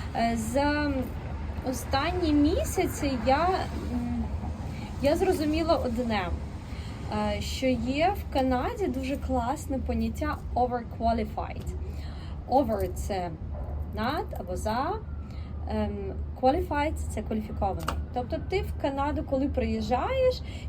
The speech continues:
якщо в тебе є дуже гарна англійська мова, в тебе є диплома,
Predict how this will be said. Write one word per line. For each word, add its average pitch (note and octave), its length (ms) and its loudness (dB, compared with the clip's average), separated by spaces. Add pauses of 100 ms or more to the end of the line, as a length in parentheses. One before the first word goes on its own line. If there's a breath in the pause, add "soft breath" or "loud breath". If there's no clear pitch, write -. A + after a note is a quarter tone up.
якщо C4 220 0
в - 60 0
тебе B3+ 280 2
є A3+ 340 2
дуже C4 220 0
гарна A3+ 340 0
англійська A3 460 0
мова, A3+ 340 2
в G#4+ 100 -6
тебе C4 300 0
є C4 220 2
диплома, A3 600 -2